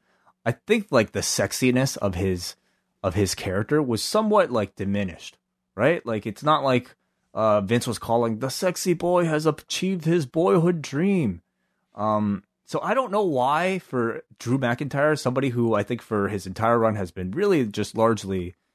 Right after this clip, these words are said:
like, you know, non-sexualized at all.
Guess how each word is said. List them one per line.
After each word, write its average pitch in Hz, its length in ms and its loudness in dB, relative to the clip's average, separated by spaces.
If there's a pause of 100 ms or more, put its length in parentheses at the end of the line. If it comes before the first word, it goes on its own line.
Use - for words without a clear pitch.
(220)
like, - 180 -10 (520)
you 127 80 0
know, 95 220 -2 (320)
non-sexualized 120 1120 2
at 90 80 -6
all. 92 360 -2